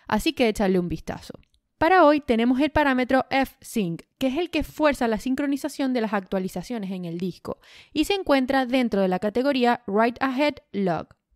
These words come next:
Viendo un poco como siempre hacemos las características del parámetro, vemos que tiene un contexto sci-up que no necesita reiniciar para guardar el valor,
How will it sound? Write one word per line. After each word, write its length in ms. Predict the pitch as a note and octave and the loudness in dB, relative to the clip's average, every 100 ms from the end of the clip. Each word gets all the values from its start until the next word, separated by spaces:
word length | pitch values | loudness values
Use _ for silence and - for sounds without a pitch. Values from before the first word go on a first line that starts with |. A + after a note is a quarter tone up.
| _ _ _ _ _ - | _ _ _ _ _ -6
Viendo 240 | C#4+ F4+ | -2 0
un 60 | G4 | 2
poco 240 | F4 C4 | 4 2
como 200 | G#3 F#3 | 0 -4
siempre 280 | F3+ A#3 C4 | -2 -2 -2
hacemos 300 | B3 A#3+ A3 | -2 0 0
las 160 | G3 E3+ | 0 -2
características 760 | G3 F#3 - G3 - C#4 D4 | -6 -6 -6 -8 -8 -6 -6
del 200 | C#4+ C#4 | -4 -2
parámetro, 540 | C#4 B3+ G3 F#3+ G#3 G#3+ - - - | 0 0 0 -2 -2 -4 -10 -14 -4
vemos 280 | C4 D#4+ | -2 -2
que 100 | F4 | -2
tiene 240 | E4 D#4+ A3+ | -2 -2 -2
un 160 | G3+ | -2
contexto 600 | G#3 A#3 A3+ A3 - F3+ E3+ | -2 -4 -2 -4 -6 -8 -6
sci-up 540 | - A#3 - F#3+ G#3+ _ _ _ | -2 -2 0 -2 -2 _ _ _
que 140 | A#3 A3 | -4 0
no 200 | A#3+ D4+ | 2 0
necesita 500 | D4+ D4 D4 A#3+ G#3+ | 0 -4 -6 -2 -2
reiniciar 480 | G3+ F#3+ F#3 A#3 | -2 -4 -2 -4
para 140 | F#3 F3+ | -2 -4
guardar 400 | F3 E3+ F3 G3+ | -2 -4 -2 -2
el 80 | A#3 | 0
valor, 340 | C4+ A#3+ A#3+ | 2 2 0